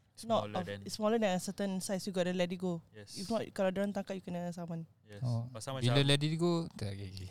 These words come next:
Speaker 2: macam so called, apa ni, maturity eh. Macam
Speaker 3: Oh.
Speaker 2: the fish hasn't come to maturity. That's why
Speaker 3: Belum
Speaker 2: macam
Speaker 3: besar.
Speaker 2: Yes.
Speaker 3: And that goes to show, that's back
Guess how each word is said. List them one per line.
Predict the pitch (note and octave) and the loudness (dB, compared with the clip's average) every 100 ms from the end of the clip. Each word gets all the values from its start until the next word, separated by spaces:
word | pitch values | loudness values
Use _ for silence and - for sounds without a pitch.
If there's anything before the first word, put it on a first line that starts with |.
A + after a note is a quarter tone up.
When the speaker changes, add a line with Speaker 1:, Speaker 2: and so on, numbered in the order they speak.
| - - | -12 -12
Speaker 2:
macam | A2 A#2 A2+ A2 | -8 -6 -6 -8
so | - A#2+ | -10 -10
called, | C3 B2+ | -8 -6
apa | A#2+ A#2 | -6 -8
ni, | E3+ F3 D3+ | -10 -10 -12
maturity | A#2 A2 B2 A#2+ - G#2+ | -14 -8 -8 -8 -10 -10
eh. | G2 F#2+ | -8 -8
Macam | F#2+ - G#2 G2+ G2+ A2 | -10 -10 -10 -10 -8 4
Speaker 3:
Oh. | A2+ A#2 A2+ | 8 8 6
Speaker 2:
the | G#2+ | 2
fish | G#2 | 0
hasn't | G#2 G#2+ A2+ G#2+ | -4 -10 -12 -14
come | A2+ | -16
to | G#2+ F#2+ | -18 -20
maturity. | G2 F#2+ F#2+ F#2+ F#2 | -20 -20 -20 -18 -12
That's | G#2 | -4
why | G#2 | 4
Speaker 3:
Belum | A2 | 6
Speaker 2:
macam | A2 | 6
Speaker 3:
besar. | A2 - G#2+ G2+ G#2 G#2+ - | 6 6 6 4 0 -6 -12
Speaker 2:
Yes. | - F#2+ - - - - - - | -16 -16 -14 -14 -14 -16 -16 -2
Speaker 3:
And | F3 F#3+ | 2 4
that | C4 F4+ - | 2 0 4
goes | F3 G#3 - | 6 6 6
to | E3 D#3 | 6 4
show, | - F#3+ F3+ E3+ A#2 D#3 | 6 6 6 6 2 2
that's | D#3 C4 - - - - - | 4 6 6 4 -2 -18 -8
back | B2 F3+ | 2 4